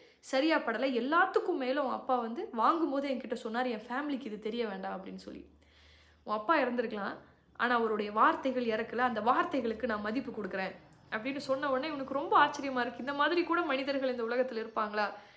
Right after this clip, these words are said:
அப்படின்னு நினைச்சிட்டு, அப்பாவோட கடனை அடைக்க வேண்டியது என் பொறுப்பு அப்படின்னு சொல்லி கையில அவன் எடுத்துட்டு வந்திருந்தான் இல்லையா, அந்த ஒரு லட்சம் ரூபாயை கொடுத்துட்றான். அந்த அங்கிள் நெகிழ்ந்து போகிறார். இப்போ இது, இது எதுக்காக நான் சொல்றேன்னா,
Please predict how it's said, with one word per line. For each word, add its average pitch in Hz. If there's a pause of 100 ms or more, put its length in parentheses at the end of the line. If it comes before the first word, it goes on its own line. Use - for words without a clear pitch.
(160)
அப்படின்னு 254
நினைச்சிட்டு, 254
அப்பாவோட 330
கடனை 277
அடைக்க 285
வேண்டியது 262
என் 339
பொறுப்பு 359 (200)
அப்படின்னு 240
சொல்லி 277
கையில 339
அவன் 285
எடுத்துட்டு 277
வந்திருந்தான் 226
இல்லையா, 233
அந்த 277
ஒரு 233
லட்சம் 247
ரூபாயை 254
கொடுத்துட்றான். 226
அந்த 214
அங்கிள் 233
நெகிழ்ந்து 294
போகிறார். 214 (1300)
இப்போ 349
இது, 262 (200)
இது 262
எதுக்காக 349
நான் 247
சொல்றேன்னா, 226